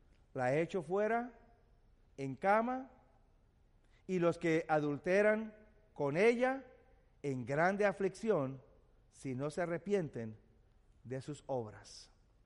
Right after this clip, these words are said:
El Señor les ha dado un tiempo. Aprendamos algo aquí.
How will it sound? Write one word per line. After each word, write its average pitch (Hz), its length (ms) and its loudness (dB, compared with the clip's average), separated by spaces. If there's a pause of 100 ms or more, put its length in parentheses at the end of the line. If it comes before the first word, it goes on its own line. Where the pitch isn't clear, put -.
(880)
El 127 140 -6
Señor 180 600 -2 (300)
les 135 320 -6
ha 156 140 0
dado 185 400 2 (1400)
un 180 200 -4
tiempo. 165 480 -4 (2250)
Aprendamos 147 600 0
algo 175 220 2
aquí. 135 360 -4